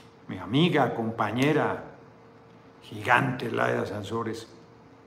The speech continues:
ya lo hizo pedazos. Y... y el pri no lo puede quitar. No, no, ya como para, a ver, a ver, compañero, hágase un lado.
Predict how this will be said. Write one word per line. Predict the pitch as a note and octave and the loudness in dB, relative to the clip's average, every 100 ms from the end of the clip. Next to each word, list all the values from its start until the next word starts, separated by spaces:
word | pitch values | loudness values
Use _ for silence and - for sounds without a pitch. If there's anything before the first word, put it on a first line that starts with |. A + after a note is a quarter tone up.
| - - - - - - - - - | -20 -20 -20 -20 -20 -20 -20 -18 -6
ya | - | 0
lo | E3 | 0
hizo | D3+ D3 | 0 -2
pedazos. | - - G2+ - - - - - - - - - - - - - - - - - - - - | -2 -6 -8 -10 -16 -20 -20 -20 -20 -20 -20 -20 -20 -20 -20 -20 -20 -20 -20 -20 -20 -10 2
Y... | B2+ B2 A#2+ A2+ - - - - - - - - - - - - - - - - - - - - - - - - | 6 6 4 0 -4 -12 -18 -20 -20 -20 -20 -20 -20 -20 -20 -20 -20 -20 -20 -20 -20 -20 -20 -20 -20 -20 -18 -10
y | |
el | G2+ | -10
pri | G#2 C3+ D#3+ | -4 -2 0
no | E3+ | 0
lo | E3+ | 0
puede | - - - | -2 -4 -6
quitar. | D#3 - - - C3+ - - - - - - - - - - - - - | -6 -10 -8 -8 -6 -8 -10 -12 -18 -20 -20 -20 -20 -20 -20 -20 -20 -16
No, | A2+ B2 | -8 -4
no, | C3 | -2
ya | C3 C3 | -2 0
como | C#3 - | -2 -2
para, | - G2+ | -4 4
a | |
ver, | C3 C3+ A#2+ | 8 8 6
a | - | 0
ver, | B2+ A#2 | 0 0
compañero, | G#2+ G2 F#2+ F#2+ F#2 | -4 -6 -10 -10 -4
hágase | A2 C3 A2+ | -2 -2 -2
un | |
lado. | A2 - | -6 -6